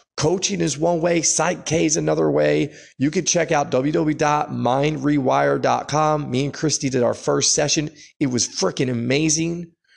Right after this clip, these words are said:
right? You know, you can go to hypnosis.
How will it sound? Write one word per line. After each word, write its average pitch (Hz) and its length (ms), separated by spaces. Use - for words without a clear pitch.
right? 160 420
You 147 100
know, 147 100
you 160 200
can 160 140
go 147 140
to 123 80
hypnosis. 147 960